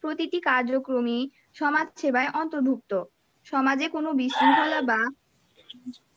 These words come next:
গোলযোগ সৃষ্টি হলে তা দূর করতে হবে, কারণ বিশৃঙ্খলা সমাজে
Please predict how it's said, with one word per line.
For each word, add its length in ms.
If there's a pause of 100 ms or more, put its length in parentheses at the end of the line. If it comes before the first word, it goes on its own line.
(1300)
গোলযোগ 680 (200)
সৃষ্টি 520
হলে 260
তা 200
দূর 240
করতে 280
হবে, 440
কারণ 360
বিশৃঙ্খলা 840
সমাজে 640